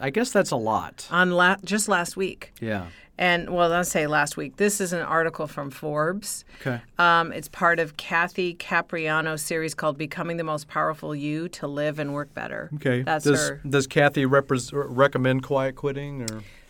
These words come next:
Speaker 2: Actually, she doesn't.
Speaker 1: Oh.
Speaker 2: This article. <laughs> Which, okay, so
Speaker 1: Loud
Speaker 2: the
Speaker 1: quitting
Speaker 2: premise
Speaker 1: for
Speaker 2: of
Speaker 1: quit.
Speaker 2: this article, the premise of this article is, okay, here's what quiet quitting is. And if you find yourself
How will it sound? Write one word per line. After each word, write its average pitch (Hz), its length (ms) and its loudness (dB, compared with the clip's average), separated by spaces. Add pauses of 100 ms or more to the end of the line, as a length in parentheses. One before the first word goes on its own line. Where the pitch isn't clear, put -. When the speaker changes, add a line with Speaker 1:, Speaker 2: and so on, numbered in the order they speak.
(100)
Speaker 2:
Actually, 240 720 2
she - 480 -4
doesn't. 190 480 -4 (300)
Speaker 1:
Oh. 131 200 -2 (100)
Speaker 2:
This 180 220 -6
article. 208 560 2
<laughs> - 1080 -6
Which, 302 280 8
okay, 269 320 6
so 208 280 -2 (140)
Speaker 1:
Loud 208 280 12
Speaker 2:
the - 20 2
Speaker 1:
quitting - 260 10
Speaker 2:
premise - 180 8
Speaker 1:
for 294 80 8
Speaker 2:
of 285 60 12
Speaker 1:
quit. 262 80 6
Speaker 2:
this 277 180 6
article, 226 380 6
the 185 60 -2
premise 254 320 4
of 233 100 2
this 226 160 -2
article 170 380 2
is, 151 340 -2 (460)
okay, 170 260 0
here's 277 320 2
what 277 160 6
quiet 196 320 2
quitting 165 320 -2
is. 143 320 -6
And 165 140 -4
if 160 140 -8
you 220 200 0
find 220 320 -2
yourself 180 560 -2